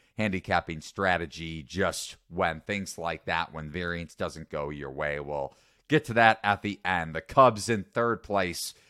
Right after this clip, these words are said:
in the N L Central. Cardinals were doomed last night by the Todd, Tommy Edman error, which took Montgomery out of the game, had over a hundred pitches, and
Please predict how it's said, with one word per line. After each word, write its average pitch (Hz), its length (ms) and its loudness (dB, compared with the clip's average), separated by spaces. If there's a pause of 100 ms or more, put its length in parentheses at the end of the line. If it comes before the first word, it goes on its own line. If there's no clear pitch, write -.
(160)
in 113 120 0
the 107 140 2
N 101 100 2
L 98 180 2
Central. 98 480 -2
Cardinals 135 840 4 (540)
were 123 200 0
doomed 147 600 2 (100)
last 131 360 8
night 139 300 4
by 107 160 4
the 170 140 -8
Todd, 120 420 4 (160)
Tommy 127 420 0
Edman 101 460 -2 (120)
error, 76 520 -2 (320)
which 78 340 -8
took - 280 -2
Montgomery 90 760 -2
out 80 160 -2
of 73 100 -10
the 73 60 -16
game, 80 380 -8
had 76 260 -6
over 73 400 -8
a 69 60 -8
hundred 71 320 -12
pitches, 87 460 -8
and 78 200 -8